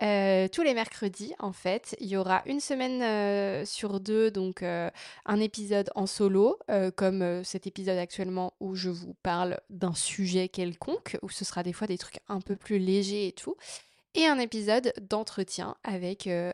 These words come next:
un ou une invitée. Voilà, j'ai, je suis trop contente, en vrai, j'espère que vous aussi. Euh, en tout cas, donc, pour ce sujet,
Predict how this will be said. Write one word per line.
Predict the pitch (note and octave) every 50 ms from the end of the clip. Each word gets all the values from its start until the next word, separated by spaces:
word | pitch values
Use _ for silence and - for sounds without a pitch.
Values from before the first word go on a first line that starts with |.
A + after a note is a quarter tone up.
| - -
un | G3+ G#3+ -
ou | A3+ G3+ -
une | - B3 B3+ C4 B3 - _ _ -
invitée. | - C#4+ C4 A#3 A3+ G#3 - - - G3 G#3+ D#4 - - - - - _ _ _ _ _ -
Voilà, | A3 G3 D#3 - -
j'ai, | - G3+ F#3+ F#3+ F#3+ F#3 F3+ F#3 F#3 F#3
je | F3
suis | - G3+
trop | - - C4+
contente, | - D4+ C4+ - F#3+ A#3 - - -
en | A#3 G#3+
vrai, | G3+ G3 G3+ F#3 F3+ G#3 C4+
j'espère | - A#3 G3+ - - - A#3+ A#3+ -
que | - A3
vous | G#3 G3 F#3+ G#3 B3 C#4
aussi. | C4 B3 - - - - - A#3 C#4 - - - - - - - - -
Euh, | B3 G#3+ G#3+ G#3+ G#3+ G#3+ G#3 -
en | - C4+
tout | C#4 - D4+ C#4
cas, | - - D4+ D#4+ E4
donc, | C#4 A3+ A3 A#3 A#3 - - - - _ _ _ _ _ _ _
pour | - - G3 - -
ce | - A#3+ A3+
sujet, | G#3+ - - A3+ G#3+ G#3 G#3+ A#3 -